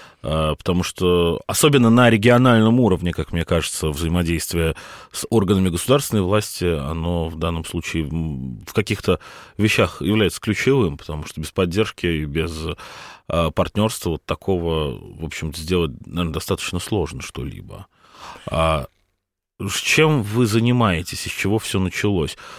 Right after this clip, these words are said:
Вот у меня есть небольшая справочка, где перечислены ваши проекты. Э, их очень много. Э, их очень много. Я думаю, что сейчас нет смысла их называть мне.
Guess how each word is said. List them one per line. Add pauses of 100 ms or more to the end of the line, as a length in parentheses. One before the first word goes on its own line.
(140)
Вот
у
меня
есть
небольшая
справочка,
где
перечислены
ваши
проекты. (420)
Э,
их
очень
много. (520)
Э,
их
очень
много.
Я
думаю,
что
сейчас
нет
смысла
их
называть
мне.